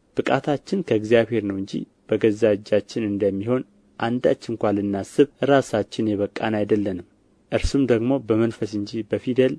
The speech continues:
ለማይሆን ለአዲስ ኪዳን አገልጋዮች እንሆን ዘንድ አበቃን። ፊደል ይገላልና መንፈስ ግን ሕይወትን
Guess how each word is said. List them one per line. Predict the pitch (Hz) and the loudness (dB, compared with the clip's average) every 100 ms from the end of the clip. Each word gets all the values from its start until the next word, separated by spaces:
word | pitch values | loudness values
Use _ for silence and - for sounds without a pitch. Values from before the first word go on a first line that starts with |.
| - | 0
ለማይሆን | 107 104 98 90 113 131 135 _ _ _ _ - | 0 2 -2 -4 0 0 0 _ _ _ _ -4
ለአዲስ | 107 107 110 165 - | -2 -2 -4 -12 -6
ኪዳን | - 113 110 | -2 0 0
አገልጋዮች | 107 107 101 110 101 - - | 0 0 0 0 0 -2 -2
እንሆን | 139 113 104 98 | 0 0 -2 0
ዘንድ | 110 110 - - _ _ - | 0 0 -6 -18 _ _ 0
አበቃን። | 113 107 107 - 98 87 _ _ _ _ - | 2 2 -2 -6 -8 -8 _ _ _ _ -10
ፊደል | 139 123 151 - 120 | -2 2 2 2 -4
ይገላልና | 117 123 113 92 87 87 87 87 _ _ _ _ - | 4 6 6 2 -4 -6 -10 -12 _ _ _ _ -4
መንፈስ | 113 104 - - - | -2 -2 -6 -8 0
ግን | 131 151 - | 0 0 -4
ሕይወትን | 120 110 - 98 | 0 0 -2 -8